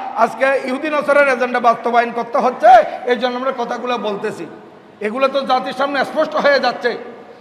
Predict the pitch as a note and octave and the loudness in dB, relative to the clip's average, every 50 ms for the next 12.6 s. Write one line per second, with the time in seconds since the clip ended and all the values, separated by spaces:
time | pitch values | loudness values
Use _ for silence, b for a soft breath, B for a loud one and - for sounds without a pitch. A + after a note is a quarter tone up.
0 | - - - A3 A#3+ A#3 - - B3 C#4 C#4+ D4 C#4 D#4 E4 E4 D#4 - D#4+ - | -14 -4 -4 -4 -4 -4 -6 -2 0 0 0 2 0 0 0 -2 0 0 0 2
1 | D4+ D4 C4+ C4 C4 - - D4 C#4+ D4 - C4+ D4+ F4+ G4 F4+ D#4 - - - | 2 0 0 0 -2 0 2 0 0 2 4 8 10 12 12 12 10 8 2 -6
2 | - - - - - D#3+ C4+ C#4 C#4 D4 D4 C#4+ D4 C#4+ C#4+ C#4+ C#4+ C#4+ C#4 C4 | -10 -12 -14 -14 -8 0 0 0 2 2 -2 -2 -2 -4 -4 -2 2 2 2 2
3 | A3+ C#4+ C#4+ C#4+ C#4+ C4+ B3 C4 B3+ C4+ C4 A3+ B3+ B3+ B3 C4 C4 - B3+ C4 | 2 0 0 0 -2 -4 -4 -4 -4 -4 -2 0 0 0 0 -2 -4 -2 0 0
4 | A#3+ F#3+ - B B B B G3+ A#3 C4+ C4+ - - C4+ C#4+ D4 D4+ D4+ D4 C#4 | 0 0 -4 B B B B 0 2 2 2 -2 -4 -6 -6 0 2 2 2 4
5 | D4 - B3+ C#4 C#4+ D4 C#4+ D4 D#4+ E4 D#4+ C#4+ - C4 C4 C4 C4 C4 A#3 B3+ | 4 6 4 6 6 4 2 2 2 2 2 2 0 -2 -4 -2 0 2 2 2
6 | B3 - B3+ A3+ F3+ G#3 G#3 G#3 F#3+ G3 A3 A3+ G#3 F#3+ F3 E3 - - - - | 2 0 -2 -2 0 0 2 2 2 0 0 -2 -2 -2 -4 -4 -6 -10 -12 -12
7 | - - - - - - - - - - - - - - - - - - - - | -12 -10 -8 -8 -6 -6 -4 -4 -4 -4 -4 -6 -8 -8 -10 -12 -14 -16 -18 -18
8 | - - - - - - - - - - - - - - - - - - - - | -20 -20 -20 -20 -20 -20 -20 -20 -20 -20 -20 -20 -20 -20 -20 -20 -20 -20 -20 -20
9 | - _ _ - _ - - G3+ G#3+ G#3 G#3+ G#3+ A#3 A3+ C#4+ D4 D4 C4+ C4 - | -20 _ _ -20 _ -4 0 0 0 0 0 -2 -2 2 2 2 4 2 0 2
10 | B3 A#3 G#3+ F#3 D3+ - - - - - - - G#3 A3 G#3 A#3 A#3+ B3+ B3 A#3 | 2 0 0 -2 -6 -8 -12 -16 -18 -20 -14 -6 -6 -4 0 2 4 4 6 6
11 | A3+ A#3 - - A#3 A#3 A#3 A#3 A3 F#3+ D#3 A#2 - - - - - - - - | 6 4 2 0 -6 -4 0 2 2 2 0 -4 -10 -14 -16 -20 -20 -20 -20 -20
12 | - - - - - G#3+ B3 C#4 C#4 A#3+ - | -20 -20 -14 -2 0 4 6 6 6 6 4